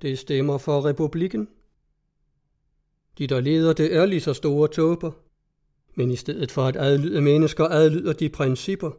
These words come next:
som ikke kan være andet end dumme, golde og falske. Alene af den grund, at de er principper. Det vil sige bestemte,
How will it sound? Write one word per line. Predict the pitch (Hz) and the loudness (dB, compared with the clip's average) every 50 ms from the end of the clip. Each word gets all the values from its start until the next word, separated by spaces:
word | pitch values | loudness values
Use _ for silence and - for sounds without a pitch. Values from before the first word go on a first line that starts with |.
| _ _ _ _ _ _ _ | _ _ _ _ _ _ _
som | - - 135 127 | -10 -8 -4 -4
ikke | 127 127 127 | -4 -4 -4
kan | 123 139 123 | -4 -4 -4
være | 123 127 127 131 151 | -2 -2 -4 -4 -4
andet | 147 131 127 139 151 160 160 | -2 -2 0 0 2 4 4
end | 165 | 2
dumme, | 160 - 160 156 151 151 156 160 | 2 2 4 4 6 6 4 2
golde | 156 156 151 143 147 156 160 | 2 0 2 2 4 4 4
og | 156 151 147 | 2 2 0
falske. | - 156 156 165 160 - - 180 156 - _ _ _ _ _ _ _ - | -2 -2 -2 -2 -4 -8 -12 -12 -12 -12 _ _ _ _ _ _ _ -4
Alene | - 131 123 127 127 123 127 127 | -4 -2 -2 0 0 0 0 0
af | 123 123 | -2 -2
den | 123 139 143 165 | -2 -4 -4 -4
grund, | 151 - 143 135 170 - | -4 -6 -4 -4 -2 -2
at | 190 170 170 | -2 -4 -2
de | - 165 156 | -2 0 0
er | 156 | 0
principper. | 156 - 165 156 156 - - 165 165 - 180 170 - _ _ _ _ _ _ _ _ _ _ - | 0 0 -2 -2 -2 -2 -6 -8 -8 -8 -12 -12 -14 _ _ _ _ _ _ _ _ _ _ -10
Det | 131 120 | -8 -6
vil | 127 123 | -6 -6
sige | - 135 131 127 | -6 -4 -4 -4
bestemte, | 127 139 139 - - 160 147 - 151 - 156 151 143 | -2 -4 -6 -4 -2 -4 -2 -2 -4 -4 -4 -4 -4